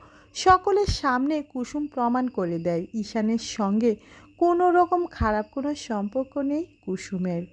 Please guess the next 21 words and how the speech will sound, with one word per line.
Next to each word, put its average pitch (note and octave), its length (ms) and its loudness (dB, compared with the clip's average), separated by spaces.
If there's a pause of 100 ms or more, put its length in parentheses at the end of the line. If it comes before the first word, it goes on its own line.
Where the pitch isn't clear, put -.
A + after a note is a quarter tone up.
(280)
এদিকে G#3+ 400 -2
ইন্দ্রাণী B3 460 2
কুসুমকে A#3+ 560 -4
ভীষণ A3 600 -4
বিশ্বাস A3 440 -2 (140)
করতে C4 280 -6
শুরু G3+ 340 -6
করে। F3 380 -6 (420)
কুসুমের F#4 580 4
জন্য D#4+ 400 2 (120)
ঈশানু C4 680 0
দেবলীনার F4 680 4
বিয়েটা A#3+ 540 -2
হতে G3 420 -6
যাচ্ছে। F3+ 560 -8 (280)
গাঙ্গুলি A3+ 440 2
পরিবারের B3 560 0
সম্মান G#3 680 0
বাঁচিয়েছে C4+ 720 -4 (180)
কুসুম। F3 500 -8 (540)
এদিকে D#4+ 500 2